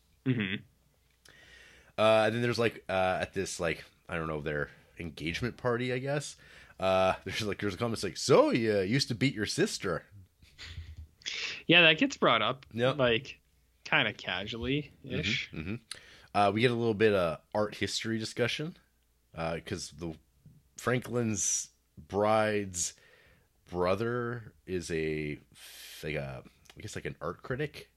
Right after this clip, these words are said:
Speaker 2: like a, some
Speaker 1: Mm.
Speaker 2: sort, yeah, some sort of just general critic. Um, hey, R J, d-, uh, h-, what are your thoughts on Picasso?
Speaker 1: Uh, other than,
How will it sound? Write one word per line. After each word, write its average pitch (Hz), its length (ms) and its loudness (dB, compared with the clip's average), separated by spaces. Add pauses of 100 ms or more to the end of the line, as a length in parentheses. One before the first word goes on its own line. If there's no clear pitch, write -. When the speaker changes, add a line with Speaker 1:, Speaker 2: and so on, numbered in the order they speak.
(400)
Speaker 2:
like 73 200 -10
a, 69 260 -8 (480)
some 104 160 -4
Speaker 1:
Mm. - 40 -4
Speaker 2:
sort, 82 140 -8
yeah, 80 120 -2
some - 200 -8
sort 80 160 -6
of 71 60 -10
just 76 140 -12
general 78 340 -2
critic. - 580 -12 (760)
Um, 107 440 2
hey, 135 160 6
R 170 100 10
J, 117 260 2
d-, - 200 -16
uh, 101 280 2
h-, - 220 -8 (100)
what 113 120 -4
are 110 40 0
your 113 100 2
thoughts 90 320 0
on 82 160 -2
Picasso? 78 640 -4 (4000)
Speaker 1:
Uh, 120 440 6
other 127 220 0
than, 113 260 -4